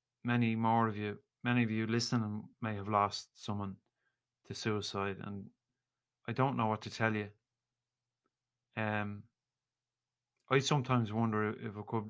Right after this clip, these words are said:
could have been different, something I could have done. But what do you know when you're sixteen? You know, <laughs> what do you, what do you know about anything when you're sixteen? And I think that, um, actually at that time there was an album playing. It had been released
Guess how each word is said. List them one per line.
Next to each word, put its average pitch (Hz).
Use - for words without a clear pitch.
could 117
have 107
been 104
different, 107
something 98
I 101
could 101
have 98
done. 101
But 104
what 127
do 123
you 117
know 117
when 113
you're 101
sixteen? 104
You 110
know, 117
<laughs> -
what 151
do -
you, 131
what -
do -
you -
know 123
about 107
anything 127
when 110
you're 95
sixteen? 95
And 123
I -
think 131
that, 123
um, 104
actually 131
at 110
that 131
time 135
there 117
was 110
an 120
album 123
playing. 113
It 107
had 107
been 123
released 117